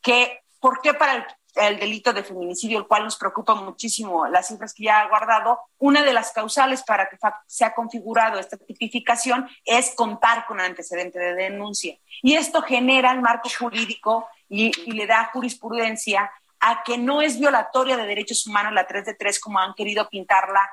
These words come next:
cuando nos preguntan, ¿y el debido proceso? ¿Y dónde está el derecho a la presunción de inocencia? ¿Dónde está? Bueno, cuando digan debido proceso, no están procesadas las personas de las que estamos hablando. Segunda,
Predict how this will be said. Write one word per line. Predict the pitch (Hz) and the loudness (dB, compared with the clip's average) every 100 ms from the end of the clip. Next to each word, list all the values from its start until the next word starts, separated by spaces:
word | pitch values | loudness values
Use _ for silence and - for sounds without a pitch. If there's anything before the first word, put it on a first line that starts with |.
| - - | -10 -2
cuando | 202 196 | 0 0
nos | 190 | -6
preguntan, | - 196 208 220 220 220 - | -6 -6 -4 0 0 0 -4
¿y | 240 | 0
el | 254 247 | 2 2
debido | 233 262 311 | -2 2 0
proceso? | 302 233 214 214 226 - _ _ - - | 0 -4 -4 -6 -6 -10 _ _ -20 2
¿Y | 262 | 4
dónde | 269 302 302 | 6 4 0
está | 277 - 254 | 0 4 4
el | 262 | 2
derecho | 254 240 247 247 269 | -2 -2 -4 -4 2
a | 254 | 4
la | 240 | 4
presunción | - - 196 220 233 | 0 -10 -10 -6 -6
de | |
inocencia? | 226 185 - 214 226 220 - | -6 -8 -8 -4 -2 0 2
¿Dónde | 277 277 | 2 2
está? | - 240 294 - _ _ - | 4 2 2 -6 _ _ -4
Bueno, | 226 165 - _ _ | -2 -2 -6 _ _
cuando | 180 175 | -2 -2
digan | 185 269 359 | 2 2 2
debido | 330 302 311 | -2 -2 -2
proceso, | - 226 214 202 277 226 | -2 -4 -4 -2 -4 0
no | 233 247 | 2 2
están | - 247 240 | 2 0 -2
procesadas | 220 220 175 - 165 165 147 | -10 -12 -10 0 0 0 -6
las | 151 | -12
personas | - - 170 165 175 | -8 -8 -6 -6 -4
de | 165 | -2
las | - | -2
que | - | -2
estamos | - 151 165 160 | -2 -2 -2 -2
hablando. | 139 147 151 - 170 | -2 -8 -12 -16 -6
Segunda, | 220 214 240 247 208 - | -4 0 0 2 2 0